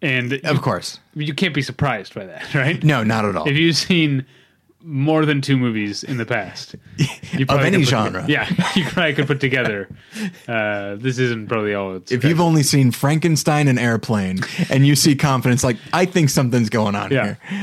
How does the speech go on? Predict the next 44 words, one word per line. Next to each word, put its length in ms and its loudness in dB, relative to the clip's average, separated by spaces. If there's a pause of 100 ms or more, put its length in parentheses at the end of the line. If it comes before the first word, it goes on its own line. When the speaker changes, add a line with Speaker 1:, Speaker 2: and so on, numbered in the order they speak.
(160)
Speaker 1:
Yeah. 60 -8
Speaker 2:
Um, 460 0 (460)
but, 360 -2
uh, 360 0 (340)
but 100 -2
yeah. 200 0 (420)
Speaking 360 2
of 40 2
which, 260 2
here's 180 4
a 60 4
fun, 540 0
weird 380 2
framing 320 2
device. 340 0
I 100 2
just 220 -2
happened 300 -2
to 40 -2
throw 260 0
Frankenstein 680 -2
out 140 -2
there. 140 0
Bride 360 0
of 100 -4
Frankenstein. 840 -8 (1700)
Where 560 2
Speaker 1:
I, 60 -14
I, 20 -14
I 20 -16
still 260 -14
haven't 200 -16
seen 220 -10
it. 120 -12
Speaker 2:
Oh, 340 -2
uh, 320 -4
you'd 140 -4
love 200 -4
it. 160 -4
Speaker 1:
I 120 0
know. 180 2
That's 200 -6
what 160 -4
I 40 -2